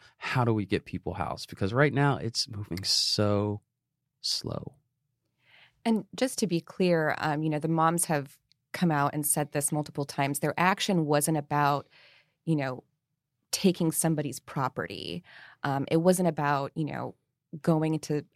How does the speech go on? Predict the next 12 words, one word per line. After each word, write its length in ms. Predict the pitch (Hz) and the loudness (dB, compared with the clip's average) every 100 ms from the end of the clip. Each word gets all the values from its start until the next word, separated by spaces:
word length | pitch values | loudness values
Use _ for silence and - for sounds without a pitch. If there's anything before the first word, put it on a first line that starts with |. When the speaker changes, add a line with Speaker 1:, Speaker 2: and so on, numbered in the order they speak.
| - | -10
Speaker 2:
a 40 | |
private 440 | - - 175 170 - | -4 2 4 4 2
citizen's 720 | 170 165 151 156 151 147 - 151 | 0 0 0 -4 -4 -6 -10 -8
vacant 440 | 143 165 170 151 | -2 0 0 -4
home 540 | 156 165 151 151 147 151 | 0 0 2 -2 -2 -4
and 200 | 156 147 | -2 -2
just, 640 | 151 143 143 - - - - _ _ _ _ | -2 -2 -2 -6 -8 -12 -14 _ _ _ _
you 120 | 165 | -2
know, 180 | 147 139 - | -2 -2 -8
taking 340 | - 170 156 | -6 -2 -2
up 140 | 143 156 | -4 0
residence. 600 | 156 165 151 147 160 | 0 0 -2 -6 -6